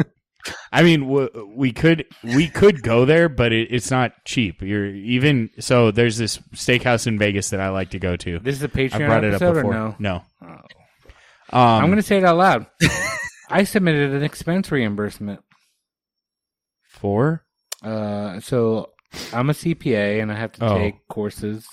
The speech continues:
Speaker 2: I have to get so many units every
Speaker 1: I
Speaker 2: year.
Speaker 1: Okay.
Speaker 2: And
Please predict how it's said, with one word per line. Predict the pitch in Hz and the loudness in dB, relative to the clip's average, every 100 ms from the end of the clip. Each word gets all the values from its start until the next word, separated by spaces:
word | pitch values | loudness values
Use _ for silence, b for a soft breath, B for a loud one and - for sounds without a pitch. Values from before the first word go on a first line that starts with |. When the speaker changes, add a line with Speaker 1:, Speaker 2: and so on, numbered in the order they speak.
| - | -18
Speaker 2:
I | |
have | 104 101 | -16 -12
to | 98 | -12
get | 95 107 - | -8 -10 -8
so | 113 | -8
many | 104 101 | -6 -6
units | 98 92 95 - | -6 -8 -8 -8
every | 95 | -6
Speaker 1:
I | 101 | -6
Speaker 2:
year. | 95 113 _ 110 | -8 -18 _ -4
Speaker 1:
Okay. | 113 113 135 _ _ _ _ _ _ _ _ | -2 0 -4 _ _ _ _ _ _ _ _
Speaker 2:
And | 107 110 104 101 101 95 | -8 -6 -6 -6 -8 -12